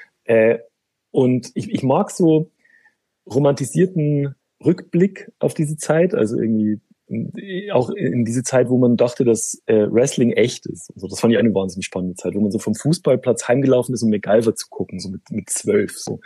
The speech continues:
Das fand ich auch cool, die Zeit. Ähm, und, und hab so das Gefühl, ich kann jeder Phase der Jugend oder des jungen Erwachsenwerdens kann ich irgendwas, ähm, Romantisches und Prägendes abgewinnen. Aber sehe das natürlich nicht so komplett verkehrt. Also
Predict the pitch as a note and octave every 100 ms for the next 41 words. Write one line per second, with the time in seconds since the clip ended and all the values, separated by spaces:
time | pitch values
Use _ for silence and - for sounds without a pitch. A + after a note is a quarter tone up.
0 | - - - - - - F#2+ D#2+ - -
1 | - - - G2 - F2+ - _ - -
2 | - - A#2 A#2+ A#2+ - C3 - C3+ B2+
3 | - E3 D#3+ - D3 - E3+ D3 D#3 C3+
4 | F#2+ C#3 E3 E3 F3+ F3+ _ - - A2+
5 | C#3 C#3+ D3 C3+ A#2 A2 C#3 D#3+ D#3+ -
6 | A2+ A2+ A#2+ A#2+ A#2 A#2 - A2+ A#2+ A2+
7 | - A#2 - A2 A2 - - A#2+ A2 G#2+
8 | G#2 - - A2 A2 D3+ C#3+ C3+ - A2
9 | - - A#2+ C#3+ D3 - - _ _ -
10 | - D3 C3+ E3 F#3 F#3 - - - -
11 | - _ - B2+ C#3 C3+ - C3 C#3 C3
12 | C#3 A2 B2 - - G#2 A#2+ - C3 -
13 | F2 G2+ G2